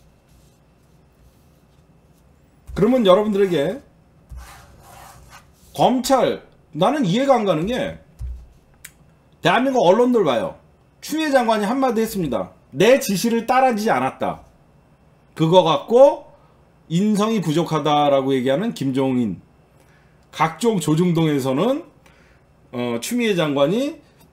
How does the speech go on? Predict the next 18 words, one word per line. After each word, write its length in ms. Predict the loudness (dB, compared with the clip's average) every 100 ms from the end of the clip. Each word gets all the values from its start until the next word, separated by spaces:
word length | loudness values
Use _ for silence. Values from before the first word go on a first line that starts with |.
| -20 -20 _ -6
대통령이, 800 | -4 0 0 0 0 -2 -6 -10
어, 360 | -8 -4 -2 -4
추미애 300 | -6 -6 -2
장관과 540 | -2 -2 -2 -4 -4 -4
검찰총장이 640 | -4 -4 -4 -4 -4 -4
잘 280 | -2 -2 -2
지내라고 580 | -2 -2 0 0 -2 -2
했는데도 420 | -2 -2 -2 -2
불구하고 580 | -2 -2 0 0 -2 -4
저런 320 | -2 -2 -2
얘기를 260 | -2 -4
했다. 340 | -6 -8 -12 -12 _ _ _
윤석열 600 | -6 -4 -2 -4 -4 -6
대놓고 420 | -4 -4 -4 -6
받았다. 500 | -10 -10 -14 -16 -20 -20 -14
이런 220 | -10 -8
얘기를 240 | -8 -8
해요. 80 | -12